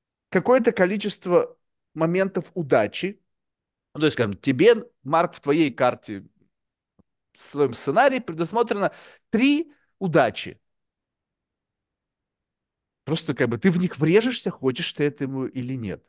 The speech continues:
Получается, что, э, тут можно чуть-чуть читинг сделать, да, как бы кто-то скажет: «Если это так, то я буду пытаться готовиться к этим моментам», потому что когда, как бы, возникнет какая-то возможность, то в моем бэкграунде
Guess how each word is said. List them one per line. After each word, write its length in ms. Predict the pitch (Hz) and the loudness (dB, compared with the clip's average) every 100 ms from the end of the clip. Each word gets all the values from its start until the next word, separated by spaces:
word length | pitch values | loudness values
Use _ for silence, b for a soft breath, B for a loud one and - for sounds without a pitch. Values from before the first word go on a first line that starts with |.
| _ _ _ _ _ _ | _ _ _ _ _ _
Получается, 540 | 139 156 156 185 170 175 | 0 2 6 6 4 -2
что, 420 | - 175 147 - _ _ _ _ - | 0 2 2 -4 _ _ _ _ -14
э, 120 | - - | -14 -4
тут 200 | 202 202 - - | -4 -4 -8 2
можно 340 | 180 160 220 | 2 2 -2
чуть-чуть 480 | - - 170 - - | -4 -6 -6 -6 -12
читинг 420 | - 160 175 170 | -6 -4 -2 -4
сделать, 280 | 180 196 202 | -2 0 4
да, 220 | 160 196 | 4 4
как 140 | 175 151 | 2 -2
бы 60 | |
кто-то 200 | 143 165 156 | 0 0 2
скажет: 300 | 156 135 143 | 2 2 2
«Если 260 | 185 185 | 2 2
это 160 | 165 151 | 0 -2
так, 420 | - 113 151 - _ _ | 0 0 0 -2 _ _
то 240 | - 143 - | -6 -6 -8
я 340 | 151 170 - - | 2 2 2 -8
буду 300 | 151 160 156 123 _ | -6 -4 -4 -6 _
пытаться 380 | 151 160 156 151 | -2 0 0 0
готовиться 680 | 127 - 254 240 165 - 143 | 0 2 2 4 2 -4 -8
к 80 | 139 | -8
этим 240 | - 101 | -8 -4
моментам», 460 | 127 240 214 117 87 | -2 0 -2 -2 -10
потому 140 | 127 | -8
что 160 | - 147 | -6 -4
когда, 500 | 156 151 160 - - _ | 0 4 4 2 -10 _
как 160 | - 127 | -4 -2
бы, 80 | 120 | 2
возникнет 560 | 135 143 180 - 127 | 2 2 -2 -4 -8
какая-то 400 | 135 135 123 120 | -2 0 2 0
возможность, 640 | 110 107 110 165 214 269 b b b | -4 -4 0 0 0 -4 b b b
то 100 | 170 | 0
в 80 | 143 | 2
моем 380 | 160 175 180 135 | 4 6 4 4
бэкграунде 840 | 135 123 127 113 104 123 147 208 | 0 0 0 2 0 -4 -8 -8